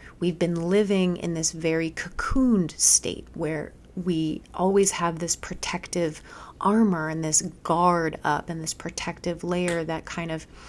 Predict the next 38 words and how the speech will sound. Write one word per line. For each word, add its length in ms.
is 200
between 480
us 260
and 160
the 140
outside 480
world, 480
right? 260
Because 300
we 80
have 180
been 200
taught 360
how 160
to 60
be 160
victims 640
of 140
the 100
outside 460
world 540
because 260
of 80
our 140
attachment, 580
because 240
of 80
our 140
control. 640
So 140
that 100
if 140
something 560
outside 640
of 100
us, 540
you 180
know, 280